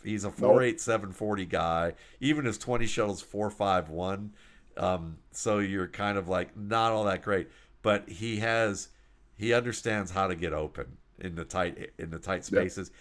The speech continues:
Speaker 1: and he's a good blocker. He's not great, but he's good. Like,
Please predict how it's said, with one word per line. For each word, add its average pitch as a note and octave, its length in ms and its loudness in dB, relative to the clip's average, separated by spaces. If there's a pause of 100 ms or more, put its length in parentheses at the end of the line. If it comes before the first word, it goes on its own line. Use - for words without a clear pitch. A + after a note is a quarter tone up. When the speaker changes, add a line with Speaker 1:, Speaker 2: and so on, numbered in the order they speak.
(120)
Speaker 1:
and G#2+ 160 0
he's G#2+ 180 -4
a G2 60 -4
good F2+ 280 -2
blocker. D#2+ 460 -4
He's E2 220 -10
not G2 260 0
great, B2 380 0
but F#2+ 100 -2
he's E2 180 -8
good. - 520 -4
Like, F2 240 -6